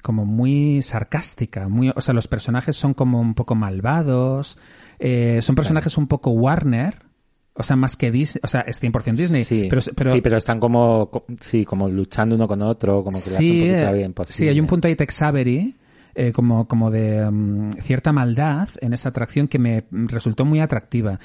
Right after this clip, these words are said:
Speaker 1: Luego es una montaña rusa de agua, superguay.
Speaker 2: Y
Speaker 1: Y,
Speaker 2: la
Speaker 1: eh,
Speaker 2: can-, la música,
Speaker 1: Sí,
Speaker 2: el
Speaker 1: sí.
Speaker 2: sí, parututa, es que es superbonita.
Speaker 1: Joder, claro, que es que es la música de Disney totalmente,
Speaker 2: Claro,
Speaker 1: ¿no?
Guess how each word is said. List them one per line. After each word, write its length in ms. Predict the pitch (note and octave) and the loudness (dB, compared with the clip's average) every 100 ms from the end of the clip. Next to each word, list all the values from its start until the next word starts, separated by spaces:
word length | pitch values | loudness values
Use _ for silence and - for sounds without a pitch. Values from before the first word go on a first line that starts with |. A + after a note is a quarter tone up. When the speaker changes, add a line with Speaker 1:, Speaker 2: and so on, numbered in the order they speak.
| - | -14
Speaker 1:
Luego 180 | - G#2 | -10 -6
es 80 | G2+ | -2
una 120 | A#2+ | 0
montaña 360 | A#2 A2 A#2 A2 | 0 0 0 0
rusa 220 | A#2 A2 | -2 -2
de 100 | A2 | 0
agua, 400 | D3 C3+ A#2+ C3 | 0 2 0 0
superguay. 840 | C#3 A2+ F#2 G#2+ A#2+ A#2 B2 C3+ - - - - | -2 -4 -2 -2 0 0 0 -2 -8 -18 -20 -10
Speaker 2:
Y 120 | C#3 | -4
Speaker 1:
Y, 20 | A2+ | -2
Speaker 2:
la 120 | G2 | -2
Speaker 1:
eh, 40 | |
Speaker 2:
can-, 200 | G2+ E2+ - | -4 -8 -10
la 140 | E2 | -12
música, 640 | D#2 D#2 - - E2 - | -10 -12 -12 -12 -12 -12
Speaker 1:
Sí, 160 | D#2 - | -8 -6
Speaker 2:
el 100 | F2+ | -6
Speaker 1:
sí. 200 | - G2 | -6 -8
Speaker 2:
sí, 60 | F2 | -8
parututa, 1160 | - F2 F#2 F#2 G#2+ G2+ G#2 - C#3+ C#3 C#3+ - | -8 -6 -4 -4 -2 -2 -2 -6 -4 -4 -8 -8
es 140 | F2+ | -12
que 120 | - | -14
es 60 | D#2+ | -14
superbonita. 800 | - G2+ F#2+ F#2 E2+ G#2+ G#2 E2+ | -10 -6 -4 -4 -6 -6 -8 -10
Speaker 1:
Joder, 140 | - B2 | -8 -6
claro, 200 | G2+ G2 | -4 -4
que 80 | B2 | -4
es 80 | - | -2
que 80 | |
es 60 | B2+ | 0
la 60 | C3+ | 0
música 320 | B2+ D3+ F3+ | 0 0 0
de 140 | C3+ | 2
Disney 380 | A#2+ - A2 G2 | 0 -2 -6 -6
totalmente, 500 | G2+ G2+ G#2 G#2+ F2 | -6 -4 -4 -4 -6
Speaker 2:
Claro, 20 | |
Speaker 1:
¿no? 160 | G#2 | -8